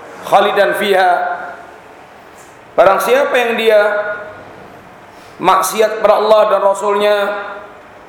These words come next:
dan dia melanggar batas-batas Allah Subhanahu wa taala, maka akan Allah masukkan dia ke neraka dan boleh jadi dia akan bisa kekal di dalamnya, tergantung perbuatan maksiat yang dia lakukan.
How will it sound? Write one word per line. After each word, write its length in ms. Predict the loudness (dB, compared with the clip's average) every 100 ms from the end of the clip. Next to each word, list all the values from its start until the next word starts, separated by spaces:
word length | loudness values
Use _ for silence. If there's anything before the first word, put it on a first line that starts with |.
| -20 -20 -20 -20 -20 -20 -4 2
dan 160 | 2
dia 220 | 2 0 2
melanggar 880 | 2 0 0 0 0 0 -4 -4
batas-batas 720 | 2 4 4 2 2 4 2 2
Allah 320 | 2 2 2
Subhanahu 560 | 2 2 2 0 0
wa 40 | 0
taala, 400 | 0 0 0 0 -2 -6 -10 -14 -18 -20 -20 -20 -18 0
maka 320 | 2 2 0 2
akan 140 | 0 2
Allah 180 | 2 4
masukkan 460 | 2 0 -2 2 2
dia 100 | 2 2
ke 60 | 2
neraka 480 | 4 2 2 0 0 -2 -6 -10 -14 -18 -6 0
dan 240 | 0 2
boleh 320 | 2 2 2
jadi 240 | 2 0 0 2
dia 160 | 4
akan 160 | 4 2
bisa 240 | 2 2
kekal 400 | 2 0 0 0
di 80 | 0
dalamnya, 480 | 0 2 -2 -4 -6 -12 -18 -20 -20 -4
tergantung 400 | 0 2 2 0
perbuatan 480 | 0 2 2 2 0
maksiat 320 | -2 -4 -4
yang 160 | -4 -2
dia 80 | -2
lakukan. 400 | -2 -6 -8